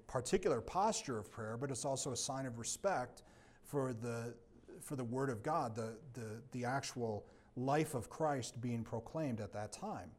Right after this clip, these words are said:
To sit during the gospel would be, um, it's funny that I say that, because there's one time throughout the year where, where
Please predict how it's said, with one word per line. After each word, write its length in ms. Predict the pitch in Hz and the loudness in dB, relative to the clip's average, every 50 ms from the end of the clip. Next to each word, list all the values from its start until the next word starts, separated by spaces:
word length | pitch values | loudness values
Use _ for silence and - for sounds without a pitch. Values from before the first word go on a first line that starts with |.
| - - - - - - - | -20 -20 -20 -20 -20 -16 -2
To 100 | - 226 | 0 2
sit 400 | - - - - 262 254 233 - | 4 4 4 4 2 0 -2 0
during 240 | - 156 147 143 135 | 2 2 4 4 4
the 80 | 123 117 | 2 2
gospel 480 | 120 113 110 113 107 - - 131 123 | 0 0 0 0 -2 -4 -4 -4 -2
would 200 | 127 131 123 113 | -2 -2 -2 -2
be, 300 | 110 117 113 110 110 104 - - - - - - - - - - - - | -2 -2 0 0 -2 -4 -6 -10 -20 -20 -20 -20 -20 -20 -20 -20 -12 -6
um, 560 | 143 123 117 110 107 104 101 101 101 101 101 - - - - - - - - - - - - | -4 -2 -2 0 -2 -2 -2 -4 -6 -8 -10 -14 -18 -20 -20 -20 -20 -20 -20 -20 -20 -10 -8
it's 100 | 113 - | -6 -2
funny 220 | - 160 151 139 127 | 2 4 4 6 6
that 80 | 117 | 4
I 60 | 110 | 2
say 180 | - - 143 131 | 2 2 2 4
that, 220 | 120 113 110 - | 4 4 2 0
because 320 | 120 110 - 123 113 101 98 | -2 -4 -2 -2 -2 -2 -2
there's 200 | 117 110 107 104 | 0 0 0 0
one 220 | 113 131 139 135 | 2 4 4 4
time 400 | 123 123 123 120 120 113 113 104 - - - - - - - - - - - - - - | 4 2 0 0 2 2 0 -2 -4 -10 -18 -20 -20 -20 -20 -20 -20 -20 -20 -20 -20 -6
throughout 240 | - 135 123 117 117 | -2 0 0 2 2
the 60 | 117 | 0
year 220 | 110 120 127 117 107 | 0 2 2 2 2
where, 300 | 104 107 104 101 98 101 - - 127 160 | 2 0 -2 -2 -4 -6 -10 -14 -16 -10
where 220 | 139 113 107 104 | -6 -4 -4 -4